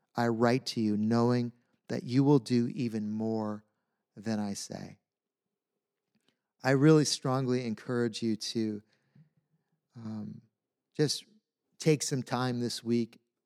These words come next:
and read the book of Philemon. It's only twenty-five verses,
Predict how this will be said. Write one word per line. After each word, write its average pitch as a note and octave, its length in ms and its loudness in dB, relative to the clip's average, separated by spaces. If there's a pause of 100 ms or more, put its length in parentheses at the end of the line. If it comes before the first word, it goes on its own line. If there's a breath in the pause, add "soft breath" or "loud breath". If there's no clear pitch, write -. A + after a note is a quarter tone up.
and A2+ 240 -2
read C3 280 4
the A#2 100 -2
book A#2 260 -2
of A#2 100 -4
Philemon. A#2 600 -2
It's A2+ 180 0
only C3 200 0
twenty-five B2 720 0
verses, A#2+ 640 0